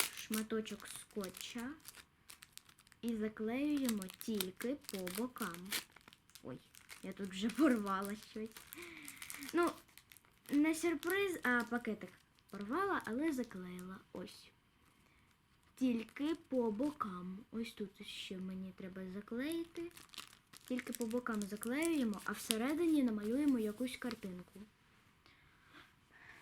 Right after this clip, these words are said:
Ну, для цього ви вже знаєте. Вам можуть знадобитися фломастери, маркери, ем, олівці, що у вас є. Так, добре.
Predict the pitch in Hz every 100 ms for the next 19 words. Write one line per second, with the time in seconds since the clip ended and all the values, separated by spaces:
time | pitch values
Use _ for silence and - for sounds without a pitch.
0 | - - - - - - 330 381 339 294
1 | 226 233 262 - 302 320 311 285 269 247
2 | 277 247 254 214 214 190 190 196 - -
3 | - - - - - - 220 294 285 285
4 | 277 233 269 277 277 262 294 - 311 339
5 | 427 415 403 392 349 320 320 349 339 -
6 | 311 294 285 254 262 - - - - -
7 | - - 240 240 233 - 359 381 - -
8 | - 339 339 320 320 294 277 - 330 294
9 | 262 262 196 190 190 214 - - - -
10 | - - _ - - 240 214 240 208 202